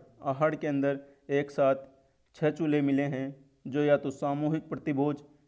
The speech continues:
या संयुक्त परिवार के प्रमाण हमें देते हैं। हमारा अगला क्वेश्चन है, क्वेश्चन नंबर चौदह, अठारह सौ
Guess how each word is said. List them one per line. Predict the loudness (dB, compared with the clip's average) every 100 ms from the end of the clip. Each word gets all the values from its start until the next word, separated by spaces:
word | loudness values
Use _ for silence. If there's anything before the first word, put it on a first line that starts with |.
| -4
या | -4
संयुक्त | 0 0 0 -4
परिवार | -4 -2 2 2
के | 0 -4 -4 -10 _ _ _ _ _ _ _ _ _ _ _ _ _ _ _ _ _ _ _ _ _ _ _ _ _ _ _ _ _ _ _ 0
प्रमाण | 2
हमें | 2 0 0
देते | 0 0 -2
हैं। | -2 -4 -6 -18 _ _ _ _ _ _ _ _ _ -10
हमारा | -4 0
अगला | 2 2 0
क्वेश्चन | -2 -4 -4
है, | -4 -6 -12 _ _ -12
क्वेश्चन | -6 -2
नंबर | 0 0 -2
चौदह, | -2 0 2 0 -2 -14 _ _ _ -8
अठारह | -6 2 2 2
सौ | 0 -8